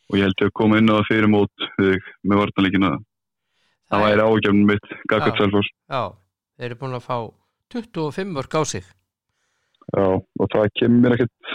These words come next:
Speaker 1: mikið óvart með, eins og ég hef sagt, við með þessa varnarlínu sem, sem er hafa skipað, en, en, en, meina, veist,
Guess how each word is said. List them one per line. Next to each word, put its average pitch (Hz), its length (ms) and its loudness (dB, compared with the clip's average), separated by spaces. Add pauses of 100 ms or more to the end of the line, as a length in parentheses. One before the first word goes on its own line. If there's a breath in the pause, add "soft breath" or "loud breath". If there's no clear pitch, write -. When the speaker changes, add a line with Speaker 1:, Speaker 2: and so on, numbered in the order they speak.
Speaker 1:
mikið 123 320 2
óvart 120 260 2
með, 123 320 4
eins 120 160 2
og 120 80 4
ég 117 220 4
hef 117 100 4
sagt, 120 280 0 (920 loud breath)
við 123 220 2
með 123 280 4
þessa 120 240 2
varnarlínu 123 400 4
sem, 120 220 4 (140)
sem 117 200 4
er 117 80 4
hafa 120 160 4
skipað, - 320 0
en, - 120 2
en, 87 120 2 (1300)
en, 90 160 0
meina, 87 220 0 (640 loud breath)
veist, - 220 -6